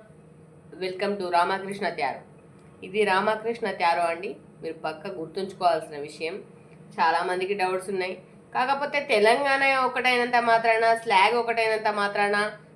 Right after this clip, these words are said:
ఆలు ఈళ్ళు, ఈళ్ళు ఆలు అని చెప్పేసి భ్రమపడకండి. ఓకే, వాళ్ళ ఫ్యాంటసీ వాళ్ళది,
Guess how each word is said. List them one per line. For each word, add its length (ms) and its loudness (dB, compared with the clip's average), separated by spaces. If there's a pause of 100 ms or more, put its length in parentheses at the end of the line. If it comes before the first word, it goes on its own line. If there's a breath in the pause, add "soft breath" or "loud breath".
(120)
ఆలు 260 6
ఈళ్ళు, 440 -4
ఈళ్ళు 300 -2
ఆలు 280 6
అని 200 -2
చెప్పేసి 380 -4
భ్రమపడకండి. 1080 -6
ఓకే, 380 -2
వాళ్ళ 240 -4
ఫ్యాంటసీ 460 -6
వాళ్ళది, 520 -2